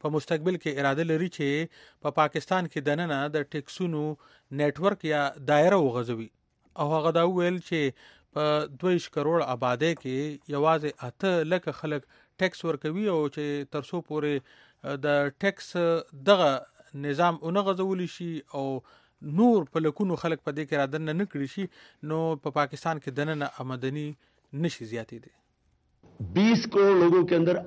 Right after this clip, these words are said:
Speaker 2: آٹھ لاکھ لوگ صرف ٹیکس دیتے ہیں۔ جو انشاءاللہ میں آپ، آپ، آپ، آپ کے سامنے وعدہ کرتا ہوں، سب سے پہلے میں نے ایف بی آر کو ٹھیک کرنا ہے۔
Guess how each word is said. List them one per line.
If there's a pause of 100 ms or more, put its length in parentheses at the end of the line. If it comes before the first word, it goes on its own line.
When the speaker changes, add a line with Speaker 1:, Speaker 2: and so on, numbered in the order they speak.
Speaker 2:
آٹھ
لاکھ
لوگ
صرف
ٹیکس
دیتے
ہیں۔ (1300)
جو
انشاءاللہ
میں
آپ،
آپ،
آپ، (140)
آپ
کے
سامنے
وعدہ
کرتا
ہوں،
سب
سے
پہلے (560)
میں
نے
ایف
بی
آر
کو
ٹھیک
کرنا
ہے۔